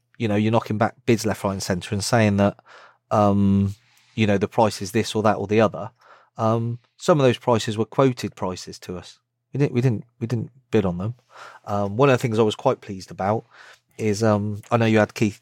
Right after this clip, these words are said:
Keith on here saying we probably had a million, a million and a half to spend. And, um, you know, the fact that we spent more than that on a player says, y-, y-, you know, I think we've, we've done well. Although, although we spent it, we, we've done well to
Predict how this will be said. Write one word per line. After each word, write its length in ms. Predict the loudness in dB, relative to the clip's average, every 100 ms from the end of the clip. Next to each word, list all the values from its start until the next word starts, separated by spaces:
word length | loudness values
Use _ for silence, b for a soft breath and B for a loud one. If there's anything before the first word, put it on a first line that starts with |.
| -2
Keith 240 | -2 0
on 100 | -2
here 160 | -2 -2
saying 220 | 0 0
we 80 | 0
probably 240 | 0 0
had 100 | 2
a 40 |
million, 340 | 2 4 4 2
a 40 |
million 280 | 2 4 2
and 100 | 0
a 40 |
half 260 | 0 -2 -2
to 100 | -10
spend. 360 | -8 -8 -10 -18 B B B B B B
And, 340 | -6 -4 -2 0
um, 400 | 0 0 -4 -10 _ -8
you 80 | -4
know, 100 | -4
the 80 | -2
fact 220 | -4 -4
that 60 |
we 120 | -6 -6
spent 280 | -4 -2
more 180 | 0 2
than 120 | 2
that 120 | 0 0
on 100 | -4
a 40 |
player 420 | -2 -2 -2 -4 -8 b b b
says, 460 | -2 0 0 -8 -16 _ _ _ _ _ _ -20
y-, 80 | -20 -18
y-, 120 | -14
you 120 | -4 -2
know, 280 | -2 -4 -4
I 80 | -4
think 300 | -2 -4 -4 -4
we've, 220 | 0 0
we've 220 | 0 0
done 200 | 0 0
well. 380 | 2 4 2 0 _ b b b b
Although, 320 | 0 2 2 0
although 200 | 2 2
we 120 | 2
spent 440 | 0 0 0 -2
it, 180 | -2 -2 b b b _
we, 180 | 0 0
we've 240 | 2 2 2
done 180 | 2
well 240 | 4 4 2
to 320 | 0 0 0